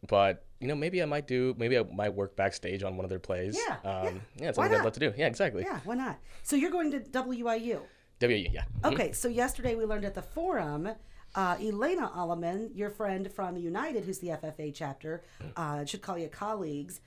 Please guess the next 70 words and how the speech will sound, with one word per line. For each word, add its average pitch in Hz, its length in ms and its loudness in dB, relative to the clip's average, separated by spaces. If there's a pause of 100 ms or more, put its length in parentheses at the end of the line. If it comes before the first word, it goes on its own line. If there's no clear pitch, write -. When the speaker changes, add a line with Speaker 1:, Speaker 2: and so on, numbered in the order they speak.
Speaker 1:
Yes. 170 240 -6
Speaker 2:
Um, 180 460 -2
she's 453 340 0
going 214 240 0
to 165 80 0
Western 156 360 -4
now, 151 160 -4
too. 415 300 -4
Speaker 1:
Yep, 98 280 4 (180)
yep. 90 140 4
Speaker 2:
So 202 120 2
you're, 247 260 0
you - 220 -2
guys 220 220 2
are 185 40 2
gonna 196 140 2
Speaker 1:
Uh-huh. 190 60 4
Speaker 2:
have 180 120 0
a 170 40 -4
blast. 160 420 0 (260)
Speaker 1:
<laughs> - 140 -18
Yeah, 120 140 8
we 120 80 10
both 156 240 10
kinda 131 320 8 (480)
I - 40 -2
don't 107 80 4
wanna 92 120 0
say - 100 -6
planned 90 380 -4
it. 101 180 0 (240)
Uh, 95 280 2 (160)
I 110 60 -2
think 107 220 -4
she - 140 -4
was 98 180 0
going 95 300 0
somewhere 90 280 -2
else. 101 220 6
I 90 120 4
was 98 100 0
going 98 140 0
somewhere 98 240 0
else, 95 120 2
but - 80 -18
then 98 100 -2
we 95 60 -2
were 95 80 0
like, 92 140 -2
"You 123 60 -4
know 143 80 0
what? 139 300 0
Speaker 2:
Yeah, 320 360 0
you 214 140 -4
guys 277 180 0
Speaker 1:
This, 117 160 4
Speaker 2:
did. 294 340 2
Speaker 1:
yeah, 123 160 10
this 104 140 -2
place 120 200 4
was - 260 -4 (400)
just 117 240 -2
thirty 113 160 8
minutes 107 180 4
away. 104 220 8
Why 92 200 2
not 95 200 0
just 92 140 -6
go 98 120 2
here?" 95 320 0